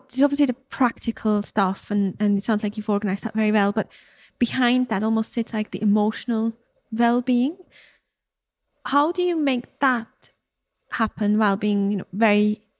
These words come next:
ambitious in your job? And h-, how do you look after each other emotionally, if you don't mind sharing?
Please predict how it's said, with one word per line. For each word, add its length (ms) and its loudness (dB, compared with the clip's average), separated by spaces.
ambitious 380 2
in 100 6
your 100 6
job? 440 0
And 360 2
h-, 120 -2
how 120 0
do 100 -2
you 60 0
look 120 0
after 220 -2
each 140 -2
other 100 -2
emotionally, 460 0
if 80 -4
you 40 -4
don't 140 -8
mind 160 -4
sharing? 280 -10